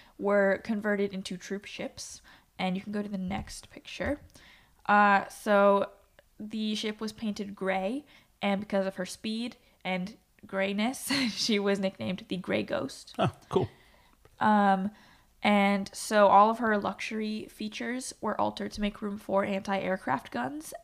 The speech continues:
Speaker 1: uh, and army things like that. <laughs>
Speaker 2: Yeah.
Speaker 1: Um, all of the furniture and decorations were removed and replaced with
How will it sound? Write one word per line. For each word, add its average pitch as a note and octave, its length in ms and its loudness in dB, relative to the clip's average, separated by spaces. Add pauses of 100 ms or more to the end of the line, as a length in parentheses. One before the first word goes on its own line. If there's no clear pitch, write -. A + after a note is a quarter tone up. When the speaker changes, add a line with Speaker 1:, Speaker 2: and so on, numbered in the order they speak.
Speaker 1:
uh, G3 260 2
and F3+ 280 -4 (480)
army F#3 420 -2
things A3 500 -8
like G3 180 -4
that. - 360 -2
<laughs> B3+ 40 -4 (440)
Speaker 2:
Yeah. F#2 200 -4 (520)
Speaker 1:
Um, G3+ 540 6 (220)
all G3+ 320 4
of G#3+ 140 -4
the F#3+ 380 2 (100)
furniture G#3 460 -4
and F#3+ 100 -4
decorations F#3 1120 -4
were F#3 160 -4
removed G#3+ 640 -2
and F#3+ 100 -4
replaced F3+ 480 -4
with F3+ 260 -6